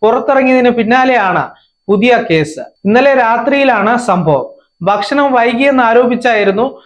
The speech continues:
സുനിയുടെ അതിക്രമം. ജീവനക്കാരെ അസഭ്യം പറഞ്ഞ സുനി ഹോട്ടലിലെ ചില്ല് ഗ്ലാസുകൾ അടിച്ചു തകർത്തു. ജീവനക്കാരെ കൊല്ലുമെന്നും സുനി ഭീഷണി മുഴക്കി. ഇന്നലെ രാത്രി എട്ടരയോടെയായിരുന്നു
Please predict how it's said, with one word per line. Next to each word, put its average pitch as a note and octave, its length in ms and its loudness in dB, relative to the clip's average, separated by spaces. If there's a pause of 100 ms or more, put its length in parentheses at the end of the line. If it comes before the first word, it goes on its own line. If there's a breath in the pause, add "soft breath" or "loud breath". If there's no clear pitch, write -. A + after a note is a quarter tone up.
(260 loud breath)
സുനിയുടെ A#3 400 2 (120)
അതിക്രമം. D#3 460 -4 (420)
ജീവനക്കാരെ C4+ 560 2 (120)
അസഭ്യം C4 420 -2
പറഞ്ഞ A#3+ 220 2 (100)
സുനി G#3+ 220 0 (420 loud breath)
ഹോട്ടലിലെ B3 460 2 (100)
ചില്ല് B3 260 -2
ഗ്ലാസുകൾ A3 520 0
അടിച്ചു F#3+ 320 -2
തകർത്തു. C#3+ 360 -2 (520)
ജീവനക്കാരെ B3 600 2 (100)
കൊല്ലുമെന്നും A#3+ 540 0 (100)
സുനി A3 200 0 (120)
ഭീഷണി F#3+ 360 -2
മുഴക്കി. C#3 360 -4 (540)
ഇന്നലെ C4+ 260 2 (100)
രാത്രി B3 320 0 (260)
എട്ടരയോടെയായിരുന്നു A#3+ 1040 0